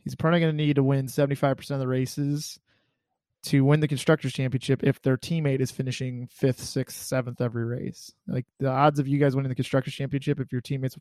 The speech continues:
finishing lower than fifth every race is pretty low. So I don't,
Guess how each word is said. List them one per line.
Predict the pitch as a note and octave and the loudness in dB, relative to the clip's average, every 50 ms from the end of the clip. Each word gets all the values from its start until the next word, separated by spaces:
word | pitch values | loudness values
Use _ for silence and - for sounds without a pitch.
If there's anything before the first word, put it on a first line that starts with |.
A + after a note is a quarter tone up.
| - | -12
finishing | - - B2+ B2+ - C3 C3 B2+ B2 B2 A#2+ | -8 -8 -8 -6 -4 -6 -6 -6 -6 -6 -2
lower | B2 B2+ B2+ C3 | 2 4 4 4
than | C3 B2 | 4 2
fifth | B2 - C3 C3 C3+ - | 0 0 0 0 0 0
every | C#3+ C#3 D3 | 0 2 4
race | C#3+ D3 D3 D3+ D3+ - - - - | 4 4 4 4 2 0 -4 -6 -4
is | - C#3 C#3 B2 C3 | -2 0 0 -2 -4
pretty | - - - - F#3+ G3+ G#3+ G#3+ | -8 -6 0 2 2 4 4 4
low. | G3+ F#3 F#3 F3+ D#3+ C3 A#2+ A#2 C3 - _ _ _ _ _ _ _ _ _ _ _ _ _ _ _ _ _ _ | 4 6 6 6 6 6 6 2 0 -6 _ _ _ _ _ _ _ _ _ _ _ _ _ _ _ _ _ _
So | - - - D3 C#3+ C#3 - | -4 2 6 8 8 8 8
I | D3+ D3+ | 6 6
don't, | D#3+ F#3 F#3+ F#3+ - | 6 6 4 4 2